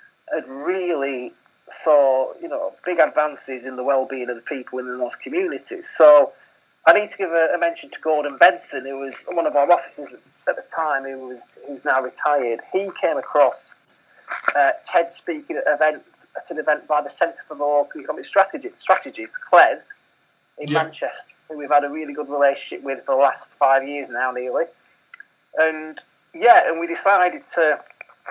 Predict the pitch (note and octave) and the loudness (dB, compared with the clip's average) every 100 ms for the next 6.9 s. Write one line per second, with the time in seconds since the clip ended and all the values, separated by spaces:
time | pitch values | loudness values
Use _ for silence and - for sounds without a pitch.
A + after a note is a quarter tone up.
0 | - - - - - F3+ D#3 C#3+ - - | -20 -20 -18 -16 -12 -8 -8 -10 -6 -4
1 | D3+ D3+ D3+ - - D#3 C#3+ - E3 A#3 | -4 -6 -12 -14 -12 -12 -12 -2 4 4
2 | - C#3 A2+ G2+ F#2+ - _ - - - | 4 -4 -6 -8 -18 -18 _ -20 -20 -20
3 | _ - E3+ F#3+ - C4+ C#4 A#3+ F3+ D#3+ | _ -6 -2 -2 4 6 8 6 4 -2
4 | E3 E3+ E3+ F#3 A3+ G3+ - C#3 - _ | -12 -8 -6 -6 -8 -10 -10 -12 -14 _
5 | _ _ D3+ - - - D#3+ D3+ C#3+ D#3+ | _ _ -10 -10 -6 -2 0 -2 -4 -10
6 | D#3+ D3 C#3+ C#3+ B2+ D#3 F3 C#3+ | -8 -4 -4 -4 -6 2 2 2